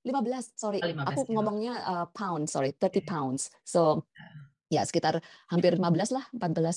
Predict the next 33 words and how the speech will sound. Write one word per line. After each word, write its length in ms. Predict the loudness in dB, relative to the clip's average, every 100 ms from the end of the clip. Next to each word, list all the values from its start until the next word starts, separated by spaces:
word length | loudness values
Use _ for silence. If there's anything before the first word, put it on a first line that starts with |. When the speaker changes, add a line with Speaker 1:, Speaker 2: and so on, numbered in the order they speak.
| -4
Speaker 1:
eh, 160 | 0 2
tiga 180 | 4 4
belas, 140 | 2
empat 140 | 0
belas, 180 | 0 0 0
tiga, 220 | 0 2
antara 160 | 2 0
tiga 140 | 0
belas 120 | 0 -2
sampai 140 | -6
lima 120 | -4
belas 160 | -6 -2
kilo 240 | 0 0
lah, 160 | -2 -6 -4
kayak 200 | -4 -4
Speaker 2:
Yes. 260 | -6 -6
Speaker 1:
gitu. 160 | -6 -6 -8 -16 _
Speaker 2:
Gue 140 | -6
turun 240 | -2 0
dua 100 | 0
puluh 180 | -2 -4
kilo. 420 | -4 -6 -8 -10 -6
Nanti 220 | -4 -2
kita 180 | 0 2
bakal 260 | 4 4
ngomongin 360 | 4 2 0 0
ya 180 | 2 0
journey 300 | 0 -2 -2
kita 200 | 0 4
Speaker 1:
Iya, 300 | 6 6 4 0
Speaker 2:
ini. 140 | -2
Intinya, 560 | -2 -2 0 0 0
Speaker 1:
sama. 60 | -4